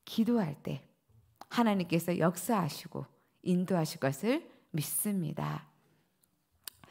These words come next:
말씀을 맺도록 하겠습니다.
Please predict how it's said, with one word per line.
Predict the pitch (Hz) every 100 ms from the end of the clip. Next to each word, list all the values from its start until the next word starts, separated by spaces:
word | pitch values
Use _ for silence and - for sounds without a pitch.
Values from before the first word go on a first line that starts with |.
| - -
말씀을 | 175 170 202 254 233 226
맺도록 | 190 151 180 180 -
하겠습니다. | 175 196 - 156 143 - 160 -